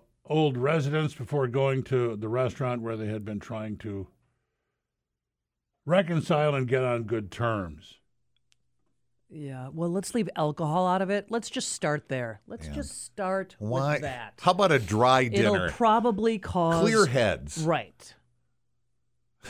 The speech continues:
Speaker 1: Lauren told the officer that after Jason had three drinks of tequila at their old residence, things became
Speaker 2: He had three tequilas before
Speaker 3: Before they
Speaker 2: they left
Speaker 3: left.
Speaker 2: for dinner.
Speaker 3: Before they're out the door for dinner, he had
Speaker 2: Okay.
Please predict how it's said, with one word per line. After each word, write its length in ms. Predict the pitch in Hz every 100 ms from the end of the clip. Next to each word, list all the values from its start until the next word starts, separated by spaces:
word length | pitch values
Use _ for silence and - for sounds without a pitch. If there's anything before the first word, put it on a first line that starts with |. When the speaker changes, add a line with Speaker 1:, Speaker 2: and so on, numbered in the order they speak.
| - -
Speaker 1:
Lauren 320 | 120 123 123
told 340 | - 131 131 120
the 120 | 120
officer 420 | 127 123 - 135
that 300 | 120 117 104
after 380 | 123 123 - 123
Jason 480 | 101 120 127 123 127
had 220 | 117 104
three 320 | - 135 143
drinks 480 | 117 - 131 135 -
of 120 | 104
tequila 720 | - 98 - 170 170 165 165 143
at 180 | 131
their 180 | 135 117
old 220 | 123 113
residence, 680 | 113 139 156 135 151 147 -
things 260 | 139 135 107
became 480 | 123 127 123 117 104
Speaker 2:
He 60 | 269
had 120 | -
three 160 | 262
tequilas 300 | 269 311 302
before 220 | 170 147 214
Speaker 3:
Before 40 |
they 100 | 269
Speaker 2:
they 40 | 240
left 380 | 196 214 208 -
Speaker 3:
left. 100 | -
Speaker 2:
for 140 | 285
dinner. 320 | 208 269 214
Speaker 3:
Before 280 | 170 - 202
they're 220 | 185 180
out 160 | 185 196
the 60 | 190
door 260 | 175 180
for 140 | 170 156
dinner, 360 | 135 160 135
he 120 | 104 143
had 140 | 135
Speaker 2:
Okay. 400 | 214 240 262 139